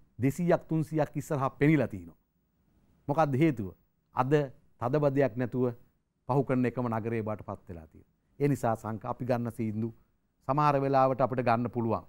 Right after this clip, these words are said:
ඒ වෙලාවට පොඩි ජොලියක් ගන්න. එහෙම නැත්නම් වීරයෙක් වෙන්න. ඒ ගන්න තීන්දුව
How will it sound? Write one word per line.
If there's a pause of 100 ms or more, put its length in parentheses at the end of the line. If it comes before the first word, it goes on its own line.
(180)
ඒ
වෙලාවට (500)
පොඩි
ජොලියක්
ගන්න. (580)
එහෙම
නැත්නම්
වීරයෙක්
වෙන්න. (360)
ඒ
ගන්න
තීන්දුව